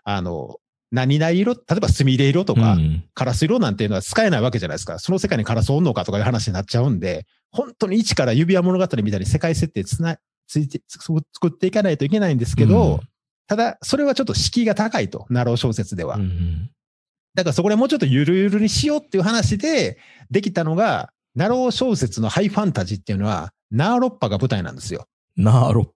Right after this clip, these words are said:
Speaker 2: パ。ヨーロッパではなく、ナーロッパ。
Speaker 1: あ、ヨーロッパじゃないです。ナーロッパです。
Speaker 2: ナーロッパね。はいはい。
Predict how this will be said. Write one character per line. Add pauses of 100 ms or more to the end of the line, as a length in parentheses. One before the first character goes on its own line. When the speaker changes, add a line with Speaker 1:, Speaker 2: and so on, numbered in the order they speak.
Speaker 2:
パ。
ヨ
ー
ロ
ッ
パ
で
は
な
く、
ナ
ー
ロ
ッ
パ。
Speaker 1:
あ、
ヨ
ー
ロ
ッ
パ
じ
ゃ
な
い
で
す。
ナ
ー
ロ
ッ
パ
で
す。
Speaker 2:
ナ
ー
ロ
ッ
パ
ね。
は
い
は
い。